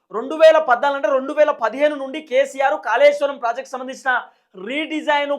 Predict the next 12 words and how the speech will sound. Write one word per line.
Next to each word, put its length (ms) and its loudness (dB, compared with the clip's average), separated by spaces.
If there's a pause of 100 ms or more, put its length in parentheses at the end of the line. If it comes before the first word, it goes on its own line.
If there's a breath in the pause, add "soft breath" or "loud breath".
(100)
పూర్తి 280 -10
స్థాయిలో 240 -2
కంప్లీట్ 420 -8
చేస్తూ 340 -2
వచ్చిండు. 380 -8 (580)
రెండు 220 -4
వేల 180 6
పదిహేను 400 0
పదహారులో 460 2
స్టార్ట్ 300 -4
చేసినటువంటి 500 -6
కేసీఆర్ 540 -2